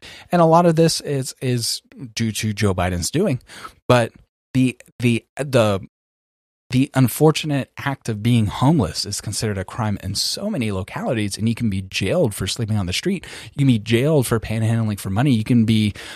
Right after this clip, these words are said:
uh, you have it harder to find a job. So once you find yourself in a position where you are homeless, it's extremely difficult to pull yourself out of that. Um, so usually if you, if you allow yourself or you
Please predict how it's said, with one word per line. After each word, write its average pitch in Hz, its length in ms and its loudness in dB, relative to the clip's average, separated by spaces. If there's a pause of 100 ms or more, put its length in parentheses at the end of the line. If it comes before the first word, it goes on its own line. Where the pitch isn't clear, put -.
(120)
uh, 95 200 2
you 110 300 6
have 139 340 2
it 110 140 0
harder 139 460 2
to 113 180 -4
find 117 260 -2
a 95 40 -4
job. 110 540 -2
So 127 180 -4
once 131 260 -2
you 175 80 -4
find 135 260 -2
yourself 123 340 -2
in 120 120 -4
a 110 60 -2
position 107 480 -2
where 101 120 -2
you 95 220 -4
are 190 220 0
homeless, 95 480 -2
it's 120 160 -4
extremely 135 760 -2
difficult 101 560 -2
to - 80 -10
pull 147 300 0
yourself 95 320 -2 (100)
out 151 200 -2
of 107 100 0
that. 80 260 -8 (480)
Um, 104 400 0 (840)
so 120 240 0
usually 113 600 -2
if 117 220 -2
you, 123 400 4
if - 280 -2
you 131 200 2
allow 98 380 4
yourself 101 640 0
or 98 120 -6
you 98 260 -6